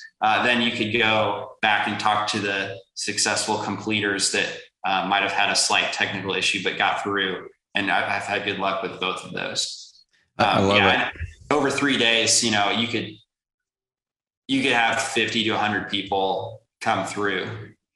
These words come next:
Speaker 2: Okay. And then how, how many, just on, on average, uh, if there is a number, if there's fifty to a hundred, how many deal finders might you, like, might actually get through the process that are, that are
Speaker 1: Oh, one,
Speaker 2: good?
Speaker 1: like, one, you'll hire one from
Speaker 2: Okay.
Speaker 1: that,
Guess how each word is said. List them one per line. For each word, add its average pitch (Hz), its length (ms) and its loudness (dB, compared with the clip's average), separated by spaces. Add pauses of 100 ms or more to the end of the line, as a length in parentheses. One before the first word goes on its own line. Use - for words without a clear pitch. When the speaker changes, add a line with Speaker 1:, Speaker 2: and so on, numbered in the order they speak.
(240)
Speaker 2:
Okay. 98 200 2
And 95 120 0 (400)
then 127 140 4
how, 135 240 4
how 123 200 4
many, 123 400 2
just 107 260 2
on, 113 240 2
on 107 180 2
average, 101 640 2
uh, 98 280 0 (120)
if 110 180 -2
there 101 120 4
is 98 140 2
a 104 40 2
number, 92 440 2 (240)
if 101 100 2
there's 117 180 2
fifty 117 300 2
to 101 80 6
a 98 40 6
hundred, 98 480 4 (180)
how - 140 0
many 113 140 4
deal 101 220 4
finders 95 720 2
might 95 320 4
you, 92 320 2 (580)
like, 90 340 0
might 110 220 2
actually 104 360 2
get 104 200 0
through 107 120 2
the 90 100 2
process 90 480 2
that 92 80 2
are, 92 120 2 (120)
that 95 100 2
are 87 260 0
Speaker 1:
Oh, 117 220 2
one, 113 340 2
Speaker 2:
good? 90 160 -4
Speaker 1:
like, 135 280 2
one, 127 220 2
you'll 127 120 2
hire 107 380 2
one 104 220 0
from 104 240 -2
Speaker 2:
Okay. 107 100 4
Speaker 1:
that, - 220 2